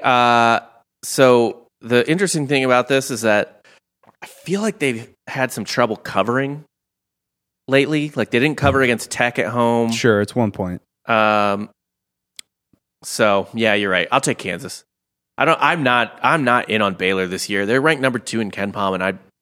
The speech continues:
Speaker 1: I just don't know why. Like, I really, it's bizarre to me. I know they're still fucking good, but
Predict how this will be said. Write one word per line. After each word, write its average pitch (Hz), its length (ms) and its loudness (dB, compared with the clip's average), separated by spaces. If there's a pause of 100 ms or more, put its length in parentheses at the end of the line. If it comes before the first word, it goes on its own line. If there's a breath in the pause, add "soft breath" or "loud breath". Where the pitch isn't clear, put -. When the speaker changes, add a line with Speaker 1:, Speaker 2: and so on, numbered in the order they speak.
(320)
Speaker 1:
I 104 80 -10
just 123 220 -12
don't 95 220 -6
know 92 120 -6
why. 78 380 -8 (520)
Like, - 140 -14
I 117 60 2
really, 117 520 -2
it's - 220 -12
bizarre 90 420 -8
to 76 60 -12
me. - 240 -14 (160)
I 120 80 -2
know 147 160 2
they're 143 140 4
still 139 260 -2
fucking 113 380 0
good, 98 300 0
but - 240 -6